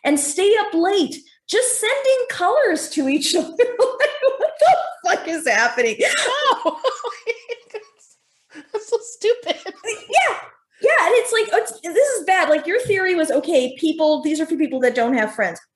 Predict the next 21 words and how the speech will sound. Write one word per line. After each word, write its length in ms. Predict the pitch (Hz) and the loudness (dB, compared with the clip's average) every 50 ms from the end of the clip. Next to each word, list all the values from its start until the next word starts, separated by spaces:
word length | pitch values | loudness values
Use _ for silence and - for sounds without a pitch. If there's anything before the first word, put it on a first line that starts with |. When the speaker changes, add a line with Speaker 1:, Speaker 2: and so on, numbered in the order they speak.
| - | 0
Speaker 1:
I 120 | - 392 539 523 | 2 2 2 4
think 200 | - 539 571 - | 2 2 2 2
this 200 | - 480 466 466 - | 2 0 0 0 0
might 240 | 370 370 381 359 - | 0 0 0 -2 -2
be 200 | 330 302 294 262 | -2 -2 -2 -2
worse. 200 | 311 320 320 330 | -2 -4 -2 -4
This 100 | 359 370 | -4 -6
is 120 | - - - | -6 -4 -4
for 100 | 494 440 | -2 0
people 280 | - 381 359 359 339 330 | 0 0 0 0 -2 -2
who 80 | 320 311 | 0 2
have 240 | 302 285 294 - - | 0 0 0 -2 0
friends 320 | - 302 311 330 370 - - | 2 2 2 2 0 -2 -6
but 240 | - 269 262 269 - | -4 -4 -4 -2 2
don't 200 | 285 294 311 - 294 | 2 2 4 4 2
know 80 | 302 | 0
how 120 | 294 294 277 | 0 0 0
to 60 | 226 214 | 0 0
entertain 520 | 254 233 240 208 - - 269 262 269 262 | -2 -4 -6 -8 -8 -6 -4 -4 -4 -4
themselves. 800 | 233 185 170 - - - - - - - - - - - - _ _ _ _ _ _ _ | -4 -6 -8 -8 -8 -8 -8 -8 -10 -16 -16 -16 -18 -18 -20 _ _ _ _ _ _ _
Speaker 2:
Yeah. 300 | 262 269 302 339 330 294 | -4 -4 -4 -4 -6 -8